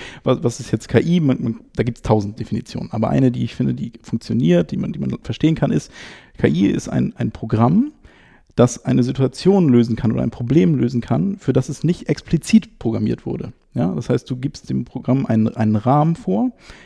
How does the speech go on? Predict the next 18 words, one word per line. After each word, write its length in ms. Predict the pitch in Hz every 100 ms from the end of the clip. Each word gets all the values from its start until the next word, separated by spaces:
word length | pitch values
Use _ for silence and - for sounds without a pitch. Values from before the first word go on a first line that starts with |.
| _
wie 80 | 123
das 120 | 123
Programm 360 | - 123 120 110
lernen 420 | 110 120 131 156
kann, 400 | - 170 233 233
und 140 | - 117
dann 120 | 120
gibst 200 | 143 -
du 60 | 139
dem 120 | 131
Programm 280 | - 131 131
eine 160 | 117
neue 240 | 120 131 123
Situation 720 | 127 127 113 - 131 202 220
und 220 | - 127
das 100 | 123
Programm 380 | - 127 139 135
trifft 260 | - -